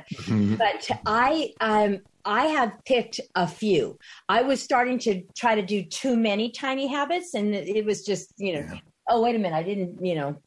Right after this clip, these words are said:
Speaker 1: I didn't do my squats while I'm, you know, brushing my teeth," or, you know, so I just picked a few that I do. And I think,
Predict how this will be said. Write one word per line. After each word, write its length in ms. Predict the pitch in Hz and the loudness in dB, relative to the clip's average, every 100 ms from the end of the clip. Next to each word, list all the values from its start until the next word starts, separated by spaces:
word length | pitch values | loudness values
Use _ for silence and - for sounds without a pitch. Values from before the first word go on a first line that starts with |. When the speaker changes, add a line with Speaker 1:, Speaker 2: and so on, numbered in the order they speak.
| - 175 - - | -18 -18 -16 -6
Speaker 1:
I 80 | 196 | -2
didn't 220 | 202 220 | 0 0
do 80 | 220 | 0
my 120 | 185 | -2
squats 520 | 170 - 202 135 - | -2 0 0 0 -2
while 160 | 175 147 | 0 2
I'm, 200 | 143 147 - - _ _ 175 | 0 -2 -10 -20 _ _ -8
you 140 | 180 151 | -4 0
know, 40 | |
brushing 320 | 165 156 180 | 0 0 0
my 140 | 156 151 | -2 -2
teeth," 320 | 170 147 147 | -2 -2 0
or, 180 | 139 135 - - | -2 -2 -8 -2
you 160 | 202 | 0
know, 60 | 170 | 0
so 200 | - 220 - | 0 0 2
I 200 | 269 359 | 0 0
just 300 | 349 - - | -2 -2 -2
picked 280 | 165 - - - | -2 -2 -8 -4
a 80 | |
few 520 | 175 - 226 196 139 - 156 151 - | -4 -2 2 2 0 -6 -14 -14 -4
that 240 | 175 151 | 0 2
I 120 | 147 | 0
do. 320 | 143 175 135 123 | 0 0 2 2
And 120 | 175 | 0
I 180 | 165 160 | -2 -2
think, 260 | 254 254 254 | -2 -2 -4